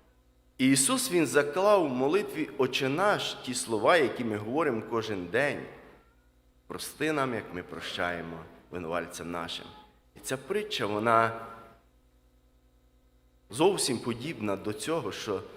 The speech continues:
сказав Ісус. Ісус, Він багато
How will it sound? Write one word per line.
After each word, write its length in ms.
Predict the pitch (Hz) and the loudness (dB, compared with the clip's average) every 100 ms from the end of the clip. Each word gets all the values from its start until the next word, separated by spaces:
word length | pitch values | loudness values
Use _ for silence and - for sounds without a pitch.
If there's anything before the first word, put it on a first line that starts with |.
| - | -12
сказав 500 | - 110 117 139 131 | -6 -2 2 0 0
Ісус. 520 | 131 - 78 - - - _ _ - - - - - _ _ - - - _ _ _ _ _ _ _ _ - | -6 -6 -8 -10 -16 -20 _ _ -20 -20 -20 -20 -20 _ _ -20 -20 -20 _ _ _ _ _ _ _ _ -2
Ісус, 580 | 120 113 - 202 - | 0 2 0 -2 -6
Він 240 | 117 127 113 | -2 0 0
багато 560 | 107 113 - 151 - | 0 0 -2 -6 -8